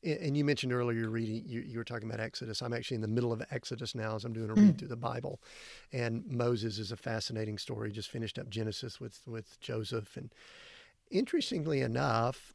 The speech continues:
Speaker 1: I probably was one of these guys that you, yeah, you may have wanted to talk to me prior to oh eight.
Speaker 2: Mm.
Speaker 1: But I was probably one that had a lot of answers, acted as if, there was just a tone that came across as if I knew the answer.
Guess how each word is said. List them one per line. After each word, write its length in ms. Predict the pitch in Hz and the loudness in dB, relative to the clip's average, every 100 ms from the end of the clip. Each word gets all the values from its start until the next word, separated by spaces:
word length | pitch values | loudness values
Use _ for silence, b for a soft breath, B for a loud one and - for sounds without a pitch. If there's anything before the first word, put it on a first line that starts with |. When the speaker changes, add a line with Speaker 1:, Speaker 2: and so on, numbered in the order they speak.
| - | -10
Speaker 1:
I 260 | 127 139 175 - | -4 -2 -2 -8
probably 600 | - 170 160 160 147 143 | -8 -4 -2 0 0 2
was 160 | 135 135 | 2 0
one 80 | |
of 60 | 131 | 0
these 180 | 127 113 | 0 -2
guys 460 | 139 123 120 120 131 | 0 0 0 0 -2
that 120 | - | -4
you, 360 | 147 151 147 - | -4 -4 -6 -8
yeah, 420 | 202 196 214 185 190 | -10 -4 -2 2 2
you 160 | 180 | 2
may 160 | 160 120 | 2 0
have 100 | 107 | 0
wanted 180 | 113 - | 0 -2
to 80 | 117 | -4
talk 220 | - - | -6 -8
to 120 | - | -8
me 180 | - 113 - - | -8 -10 -12 -14
prior 260 | - 123 117 | -6 -4 -2
to 180 | 117 120 | -4 -4
oh 120 | 127 | 0
eight. 160 | 170 - | 0 -2
Speaker 2:
Mm. 600 | - - - - - 113 | -12 -20 -18 -16 -12 -2
Speaker 1:
But 180 | 135 131 | 2 4
I 120 | 135 | 4
was 160 | 135 - | 4 0
probably 300 | 156 147 143 | -2 2 2
one 240 | 131 123 | 2 0
that 140 | 120 | 0
had 160 | 101 123 | -2 0
a 60 | 117 | 2
lot 220 | 117 117 | 2 0
of 60 | |
answers, 520 | 110 113 - 120 113 - - | 0 -2 -2 -4 -6 -8 -6
acted 340 | 143 - 147 | -6 -4 -2
as 160 | 143 113 | -2 -2
if, 120 | 110 | -2
there 120 | 143 | -2
was 80 | 123 | -2
just 200 | 247 - | -2 -4
a 40 | |
tone 640 | 226 - 208 147 131 135 135 b b b b - | -2 2 6 6 6 2 -2 b b b b -4
that 200 | 139 - | -4 0
came 220 | 170 180 | 0 0
across 400 | - 135 127 - - | -2 -2 -2 -4 -6
as 340 | 165 196 160 | -2 0 0
if 640 | 185 220 208 139 156 - - b b b b b | -2 2 4 4 0 -6 -16 b b b b b
I 140 | 139 143 | 0 4
knew 220 | 147 151 | 4 4
the 260 | 139 139 | 4 4
answer. 320 | 143 - 147 | 2 0 -8